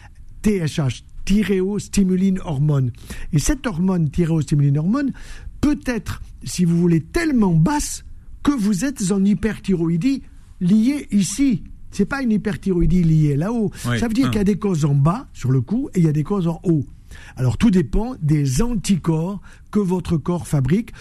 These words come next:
Speaker 1: soit contre votre thyroïde, soit contre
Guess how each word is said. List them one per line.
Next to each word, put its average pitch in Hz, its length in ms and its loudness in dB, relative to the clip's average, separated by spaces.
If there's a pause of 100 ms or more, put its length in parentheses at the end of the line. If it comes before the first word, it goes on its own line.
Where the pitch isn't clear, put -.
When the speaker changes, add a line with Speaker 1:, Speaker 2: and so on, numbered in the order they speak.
Speaker 1:
soit 214 560 -4 (380)
contre 269 500 -2 (100)
votre 147 380 2 (220)
thyroïde, 165 640 2 (200)
soit 202 420 -2 (180)
contre 190 380 0